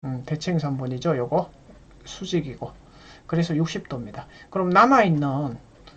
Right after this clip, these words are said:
각도 하나가 저기가 육십 도다. 이렇게 됩니다. 자, 그러면 이제 특히 이 각이 이등분이 된다.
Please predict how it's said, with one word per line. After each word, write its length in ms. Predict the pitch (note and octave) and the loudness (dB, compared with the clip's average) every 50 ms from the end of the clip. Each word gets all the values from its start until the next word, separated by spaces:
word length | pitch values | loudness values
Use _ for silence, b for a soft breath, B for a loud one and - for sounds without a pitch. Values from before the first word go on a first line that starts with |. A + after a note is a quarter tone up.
| - - - | -20 -18 -8
각도 340 | - E3+ E3 - - F#3 D#3+ | -4 -4 -4 -2 0 -2 0
하나가 680 | - E3 D#3+ D3+ D3 - C3+ C3 C3 C#3+ C3+ C3 - - - - - - - - - - - - B B B B B B B | 2 2 0 0 -2 -2 -2 -2 -2 -2 -4 -4 -8 -14 -20 -20 -20 -20 -20 -20 -20 -20 -20 -20 B B B B B B B
저기가 600 | - D#3+ D#3+ D#3 D#3+ D3+ F3 G3+ A#3 A#3+ A#3+ - - - - F#3 | -4 -2 -2 0 0 2 4 4 4 4 2 -4 -12 -20 -12 -6
육십 300 | E3+ D#3+ - - E3 - | -6 -6 -4 -4 -8 -6
도다. 320 | - C3 - - - - - - - - - | -6 -4 -4 -4 -4 -6 -10 -20 -20 -14 -6
이렇게 320 | E3+ E3 F3+ F3 - E3+ D#3 | -4 -2 -2 -2 -2 -4 -6
됩니다. 400 | C#3 B2 A#2 A2+ A2 A2+ A2 - - - - - B B B B B B B B B | -6 -6 -8 -8 -10 -12 -12 -14 -18 -20 -20 -20 B B B B B B B B B
자, 140 | - C3+ | -12 -8
그러면 580 | - F3 G3 A3+ G3+ E3+ D#3+ F3 E3+ B2+ A#2 A#2 - - - - - - - - - - - - B B B B B B B - | -2 2 2 4 6 6 6 6 6 4 2 -2 -8 -18 -20 -20 -20 -20 -20 -20 -20 -20 -20 -20 B B B B B B B -4
이제 400 | E3 E3 F3+ E3+ E3 D#3 D#3+ - - - | -2 2 4 4 4 4 2 0 -8 -10
특히 600 | - - D4+ - - - - C#4 C#4 C#4 C#4+ - - - - - - - - - - - - - - - - | -4 -4 -4 -4 -4 -6 -4 -2 -2 -2 -2 -6 -10 -16 -20 -20 -20 -20 -20 -20 -20 -20 -20 -20 -20 -16 -10
이 160 | - G#3 G#3 | -8 -8 -6
각이 400 | - - F3+ F#3 F3+ G3 F#3 D3 | -2 0 0 0 0 0 -2 0
이등분이 480 | C#3 D3 E3+ F3 E3+ E3 D3 D3 D#3+ D#3 | 2 2 2 2 2 2 0 0 0 -2
된다. 340 | - B2+ B2 B2+ C3+ A#2 | -4 -4 -4 -4 -4 -4